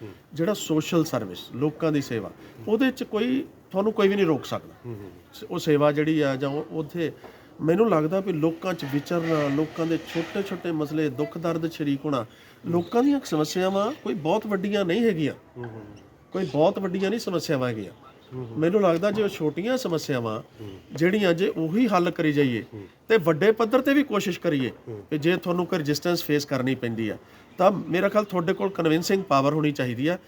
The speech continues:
Speaker 2: ਮੈਨੂੰ ਲੱਗਦਾ ਜੇ ਤੁਹਾਡੇ ਕੋਲ lack of convincing power ਹੈ,
Speaker 1: ਹੂੰ।
Speaker 2: ਜਿਹਦੇ ਕਰਕੇ ਤੁਸੀਂ ਫਿਰ ਥੋੜ੍ਹਾ ਜਿਹਾ ਵੀਕ ਹੋ ਜਾਂਦੇ ਹੋ
Speaker 1: ਹੂੰ।
Speaker 2: ਤੇ ਸਰੈਂਡਰ ਕਰ ਜਾਂਦੇ ਹੋ।
Speaker 1: ਡਾਕਟਰ ਸਾਹਿਬ, ਹੁਣੇ ਹੀ ਤੁਸੀਂ ਸੇਵਾ ਮੁਕਤ ਹੋਏ ਹੋ ਤਾਂ ਹੁਣੇ ਹੀ ਇਲੈਕਸ਼ਨ ਦਾ ਦੌਰ ਹੈ।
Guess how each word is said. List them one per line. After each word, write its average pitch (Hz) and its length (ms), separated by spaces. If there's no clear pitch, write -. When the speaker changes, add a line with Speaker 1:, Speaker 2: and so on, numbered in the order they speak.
Speaker 2:
ਮੈਨੂੰ 175 180
ਲੱਗਦਾ 165 240
ਜੇ 180 120
ਤੁਹਾਡੇ 160 280
ਕੋਲ 160 340
lack 139 240
of 156 60
convincing 147 380
power 127 360
ਹੈ, 160 200
Speaker 1:
ਹੂੰ। 110 120
Speaker 2:
ਜਿਹਦੇ 170 220
ਕਰਕੇ 156 380
ਤੁਸੀਂ 151 280
ਫਿਰ 143 140
ਥੋੜ੍ਹਾ 139 240
ਜਿਹਾ 139 220
ਵੀਕ 135 300
ਹੋ 151 80
ਜਾਂਦੇ 175 260
ਹੋ 226 60
Speaker 1:
ਹੂੰ। 117 300
Speaker 2:
ਤੇ 165 100
ਸਰੈਂਡਰ 143 360
ਕਰ 120 180
ਜਾਂਦੇ 101 260
ਹੋ। 85 60
Speaker 1:
ਡਾਕਟਰ 202 140
ਸਾਹਿਬ, 240 140
ਹੁਣੇ 170 200
ਹੀ 202 60
ਤੁਸੀਂ 180 300
ਸੇਵਾ 147 260
ਮੁਕਤ 151 280
ਹੋਏ 147 120
ਹੋ 147 120
ਤਾਂ 147 160
ਹੁਣੇ 143 220
ਹੀ 143 120
ਇਲੈਕਸ਼ਨ 123 360
ਦਾ 120 80
ਦੌਰ 104 240
ਹੈ। 95 60